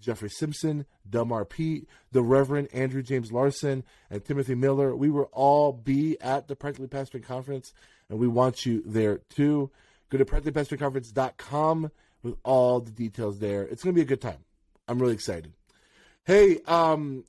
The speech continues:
so we have a special episode. We're not gonna do anything that we found on the internet or, or bring up some major discussions. We're gonna bring up next week. I think the plan is next week, um, we're gonna talk about Christmas because now is the time you should be talking about Christmas if you haven't t-, had those discussions yet,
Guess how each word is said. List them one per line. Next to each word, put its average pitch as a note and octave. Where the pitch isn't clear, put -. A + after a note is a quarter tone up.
so G3
we E3
have C4+
a -
special F#3+
episode. B2+
We're D#3
not F3+
gonna F#3+
do D#3
anything C#3+
that C#3
we B2+
found C3
on B2+
the B2
internet C#3
or, B2+
or C3+
bring C#3+
up C#3
some C#3+
major C#3
discussions. B2+
We're C#3+
gonna F3+
bring E3+
up E3+
next D3+
week. D3
I C#3
think D#3
the C#3+
plan C#3+
is C3
next C3
week, A#2
um, B2+
we're B2
gonna C#3
talk C3+
about B2+
Christmas D3+
because B2
now B2
is C3
the B2+
time B2+
you B2
should A#2+
be A2+
talking A#2+
about A2+
Christmas D3+
if B2
you B2
haven't B2
t-, C#3
had C#3+
those C#3
discussions D3+
yet, F3